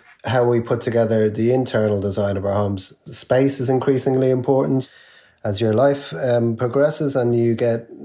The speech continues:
extra bits and pieces of family or friends or whatever coming live with you, um, you need to be able to use the spaces in your home differently. So,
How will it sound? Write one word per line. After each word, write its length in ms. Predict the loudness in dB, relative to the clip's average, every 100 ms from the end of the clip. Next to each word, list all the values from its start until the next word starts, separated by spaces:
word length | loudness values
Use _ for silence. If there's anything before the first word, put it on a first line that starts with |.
| -6
extra 460 | -6 -6 -2 0
bits 260 | 0 -2 0
and 100 | -2
pieces 360 | 0 -2 0 0
of 120 | 2
family 440 | 2 2 2 2
or 160 | 2 0
friends 480 | 0 2 2 2 0
or 60 |
whatever 360 | 2 2 2 0
coming 560 | 0 0 0 0 -2
live 160 | -2 2
with 220 | 0 0
you, 420 | 0 2 0 -2 -2
um, 500 | 0 2 2 0 -2
you 60 | 0
need 180 | 2 2
to 80 | 0
be 100 | 0
able 220 | 2 0
to 100 | 0
use 280 | 0 0 -4
the 60 |
spaces 400 | -4 0 0 -2
in 120 | -2 0
your 100 | 0
home 160 | 0
differently. 580 | -2 -4 -6 -8 -8 -8
So, 440 | -2 0 2 0